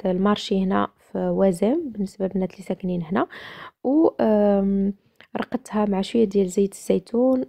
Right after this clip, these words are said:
والزعتر. دابا هذا هو العام الثاني وبقى عندي مزيانه، ولكن كتغطيوها مزيان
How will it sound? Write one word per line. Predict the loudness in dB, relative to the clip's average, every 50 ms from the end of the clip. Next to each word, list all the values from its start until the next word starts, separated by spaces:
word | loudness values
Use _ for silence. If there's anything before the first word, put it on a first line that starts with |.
| -4
والزعتر. | -4 -4 -4 -4 -4 -6 -6 -6 -6 -4 -2 -2 -2 -4 _ _ -20 -20 -20 _ _ -6
دابا | -6 -2 0 2 2 4 2 2 0 -2 -4
هذا | -2 0 0 0 0 -2
هو | -4 -2 0
العام | 0 0 2 0 -2
الثاني | -2 -4 _ -6 -4 -2 0 0 0 0 -2
وبقى | 0 0 -2 -2 -2 -4 -4 -2 -2
عندي | -2 -2 -2 -2 -2 -2 -4
مزيانه، | -4 -4 -4 -2 -2 0 0 0 -2 -2
ولكن | -2 -4 -4 -6 -4
كتغطيوها | -2 -2 -2 -2 -6 -6 -6 -4 -4 -2 0 -2 -2
مزيان | -2 0 0 2 2 2 2 0